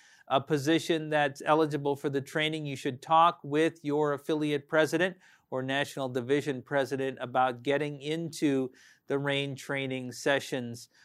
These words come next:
for this year. Also, we have released to the membership an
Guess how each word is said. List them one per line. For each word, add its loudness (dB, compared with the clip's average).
for 2
this 0
year. 4
Also, 8
we 4
have 6
released 4
to 2
the -2
membership 0
an -2